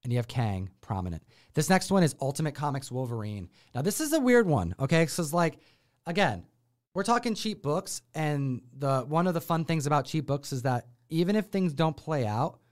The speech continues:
worst case scenario, you have a fun minor key that's cool to have in your collection, and you paid five dollars.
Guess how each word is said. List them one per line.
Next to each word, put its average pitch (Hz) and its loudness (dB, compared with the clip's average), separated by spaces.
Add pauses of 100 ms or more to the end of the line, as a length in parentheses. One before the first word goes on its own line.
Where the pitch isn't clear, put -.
(720)
worst 165 4
case 170 4
scenario, 135 0
you 139 2
have 120 -2
a 113 -4
fun 120 2
minor 110 -2
key 110 -6
that's 107 -8
cool 113 -6
to 110 -4
have 104 -4
in 113 -2
your 107 -4
collection, 110 -8
and 113 -4
you 113 -4
paid 98 -8
five 95 -12
dollars. 90 -14